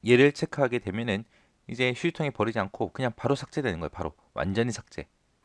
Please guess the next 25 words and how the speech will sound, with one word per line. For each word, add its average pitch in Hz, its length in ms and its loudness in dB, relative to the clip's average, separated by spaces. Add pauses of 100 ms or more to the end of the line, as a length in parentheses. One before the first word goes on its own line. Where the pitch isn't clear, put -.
(260)
그 - 80 -18
다음에 151 160 4
삼 165 180 -2
번에 160 160 4
보니까 131 300 0
삭제 - 320 0
확인 170 460 -2
대화 107 220 4
상자 110 240 -2
표시라고 98 540 -2
되어 98 240 0
있습니다. 80 420 -6 (120)
얘는 110 240 0 (280)
삭제할 156 380 4
때마다, 127 540 2 (480)
어, 92 180 -2
휴지통에 165 380 -4
버리겠습니까? 117 760 0
그거 - 180 -2
물어볼 101 580 0
거냐 104 500 2
말 80 140 4
거냐 110 320 -2
그거를 92 340 -8
내가 87 420 2